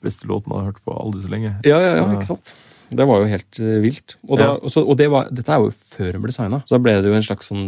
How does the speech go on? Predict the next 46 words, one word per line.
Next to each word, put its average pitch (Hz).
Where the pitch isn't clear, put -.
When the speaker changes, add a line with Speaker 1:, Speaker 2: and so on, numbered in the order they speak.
Speaker 2:
budkrig, 95
da, 92
hvor, 92
eh, 87
både 98
på 107
publishing 87
og 85
på 90
platekontrakt. 110
Hun 104
endte -
opp 98
med 95
å -
signere 87
med 87
Island 127
og 98
med 98
Sony 92
A -
T 98
V 123
i 110
England. 117
Ikke -
bare 131
på -
grunn 80
av 80
låta, 82
hun 104
hadde 90
jo 82
en 80
katalog 85
av 85
låter 90
og 87
det 87
veldig 90
mye 87
bra. 165
Men 143
det 113